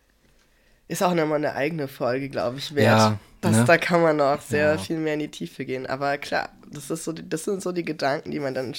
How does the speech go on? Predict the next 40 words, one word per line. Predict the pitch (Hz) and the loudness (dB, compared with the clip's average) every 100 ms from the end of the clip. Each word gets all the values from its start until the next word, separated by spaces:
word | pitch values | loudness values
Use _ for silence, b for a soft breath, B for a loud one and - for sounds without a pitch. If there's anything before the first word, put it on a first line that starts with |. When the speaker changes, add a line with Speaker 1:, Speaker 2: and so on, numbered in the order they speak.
| - | -10
Speaker 1:
impulsiv | 156 - 143 156 175 | -8 -6 -6 -6 -8
erstmal | 107 135 139 123 | -8 -6 -6 -6
hat, | 131 - | -6 -8
so | - 117 120 b b b b - | -10 -10 -10 b b b b -14
irgendwie | 151 143 143 | -12 -10 -12
so | 139 - | -12 -12
alte | - 139 151 | -10 -8 -8
weiße | 143 104 - | -6 -6 -6
Männer, | 131 80 131 139 143 - _ _ | -10 -8 -6 -6 -8 -16 _ _
auch | 139 139 | -14 -6
wenn | 135 | -4
ich | 147 151 | -4 -6
sie | 147 | -8
nicht | 147 160 - - - | -8 -8 -12 -12 -4
alle | 143 151 147 | -2 -2 -4
als | - - - | -4 -10 -10
Gruppe, | - 143 147 143 143 b b | -8 -6 -6 -6 -8 b b
genau | - 139 127 147 143 | -12 -6 -4 -4 -4
wie | |
ich | 135 165 - | -8 -8 -10
nicht | 156 - - - | -12 -12 -20 -12
in | 156 | -10
die | 139 | -10
Gruppe | - 143 143 135 113 | -10 -10 -8 -8 -8
trans | - 135 165 - | -10 -10 -10 -14
gesteckt | 139 - 117 143 | -14 -10 -10 -10
werden | 107 117 | -10 -10
möchte, | 113 123 - - - | -10 -12 -14 -16 -10
ein-, | 131 131 | -8 -6
Speaker 2:
Ja. | |
Speaker 1:
ausschließlich, | 117 135 - - 151 - 127 160 - B B B B | -4 -2 -4 -6 -10 -8 -8 -8 -12 B B B B
so | - 151 147 - b | -10 -8 -8 -14 b
kann | - 190 | -4 2
man | 185 | 2
die | 196 | 2
nicht | 202 185 - | -2 -2 0
alle | 156 165 160 156 - b _ | 0 2 0 -2 -6 b _
in | - 165 | -2 0
Mithaft | 160 196 160 139 - | 0 -2 -4 -4 -6
nehmen. | 139 131 131 143 | -8 -8 -8 -10